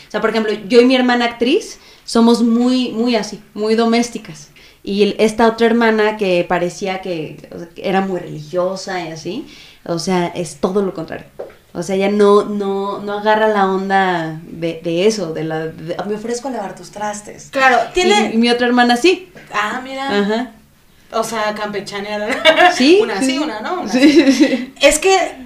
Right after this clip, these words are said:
Speaker 2: yo creo que tiene que ver también con la respuesta y las ganancias
Speaker 1: Ujú.
Speaker 2: del rol.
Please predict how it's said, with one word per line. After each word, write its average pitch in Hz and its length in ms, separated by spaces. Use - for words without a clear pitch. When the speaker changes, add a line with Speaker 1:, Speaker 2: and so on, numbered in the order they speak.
Speaker 2:
yo 330 240
creo 392 160
que 403 80
tiene 311 220
que 285 120
ver 220 160
también 240 280
con 262 100
la 247 100
respuesta 214 480
y 254 60
las 214 200
ganancias 180 680
Speaker 1:
Ujú. 208 140
Speaker 2:
del 202 220
rol. 202 400